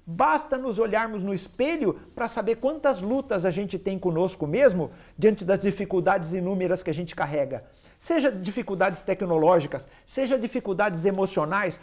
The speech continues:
os desequilíbrios que a gente cai com tanta facilidade, dona Nena.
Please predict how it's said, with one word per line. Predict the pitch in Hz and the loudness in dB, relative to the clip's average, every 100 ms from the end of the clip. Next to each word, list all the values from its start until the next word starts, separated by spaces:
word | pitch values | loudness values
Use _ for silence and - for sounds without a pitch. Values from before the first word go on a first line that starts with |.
| - _ | -20 _
os | 233 | -4
desequilíbrios | 226 262 247 254 262 320 330 277 | 0 0 0 -2 0 2 2 -6
que | - | -6
a | 240 | -8
gente | 254 247 | -8 -8
cai | 240 233 | -4 -4
com | 240 226 | -4 -4
tanta | 240 226 | -2 -2
facilidade, | 220 220 214 190 175 262 226 | -4 -6 -4 -4 0 0 0
dona | 190 185 175 | -2 -2 0
Nena. | 180 160 135 | 0 0 -4